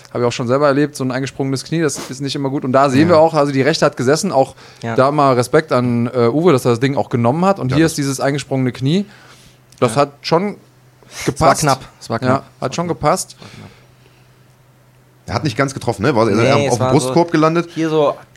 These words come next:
Speaker 2: knapp am
Speaker 1: Aber die Rechte hat auch
Speaker 2: vorbei.
Speaker 1: perfekt
Speaker 2: Die Rechte
Speaker 1: gesessen.
Speaker 2: hat gesessen, ja.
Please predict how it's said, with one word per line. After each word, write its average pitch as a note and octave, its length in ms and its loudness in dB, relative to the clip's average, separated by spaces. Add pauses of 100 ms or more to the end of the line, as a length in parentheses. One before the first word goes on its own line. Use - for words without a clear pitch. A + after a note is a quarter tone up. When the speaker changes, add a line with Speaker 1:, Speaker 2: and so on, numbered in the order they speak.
(140)
Speaker 2:
knapp D3+ 220 -6
am B2 140 -6
Speaker 1:
Aber A#2+ 180 0
die D3+ 140 4
Rechte E3+ 260 0
hat C3+ 80 2
auch C#3+ 140 0
Speaker 2:
vorbei. A2 100 -4
Speaker 1:
perfekt F#3+ 300 0
Speaker 2:
Die D3 60 -2
Rechte E3 160 2
Speaker 1:
gesessen. E3 220 2
Speaker 2:
hat A2+ 60 -6
gesessen, B2 380 -8
ja. G#2 100 -10